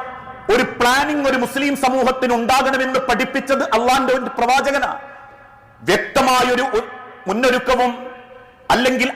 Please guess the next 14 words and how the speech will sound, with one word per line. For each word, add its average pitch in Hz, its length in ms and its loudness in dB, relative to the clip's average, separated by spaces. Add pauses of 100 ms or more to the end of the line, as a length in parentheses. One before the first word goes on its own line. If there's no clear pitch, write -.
അശ്രദ്ധമായിട്ടുമാണ് 254 1120 2
നിങ്ങളത് 254 360 2
ഉപയോഗിക്കുന്നതെങ്കിൽ 233 1040 0 (720)
തീർച്ചയായും 240 720 2
ആ 233 260 2
സുന്നത്ത് 233 420 -2
വലിച്ചെറിയപ്പെടും. 247 1040 0 (1000)
ആ 247 280 2
ഇബാദത്തുകൾ 254 680 2
നാശമാകും. 262 720 2 (880)
നിങ്ങൾ 247 340 2
പോലും 254 360 2
ചിന്തിക്കാത്ത 247 640 0
കോലത്തിൽ 240 640 0